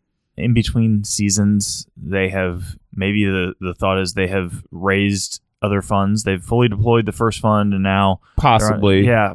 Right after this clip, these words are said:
Speaker 1: but, uh, you're right. I mean, the hundred and twelve million dollars out of a single fund seems outrageous.
Speaker 2: I'd have to take a look, but you're talking about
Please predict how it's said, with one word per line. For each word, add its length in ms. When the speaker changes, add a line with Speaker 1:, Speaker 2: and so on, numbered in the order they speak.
Speaker 1:
but, 220
uh, 40
you're 260
right. 280
I 60
mean, 220
the 80
hundred 260
and 60
twelve 240
million 240
dollars 640
out 200
of 300
a 80
single 360
fund 380
seems 540
outrageous. 400
Speaker 2:
I'd 140
have 120
to 60
take 200
a 40
look, 180
but 160
you're 120
talking 420
about 460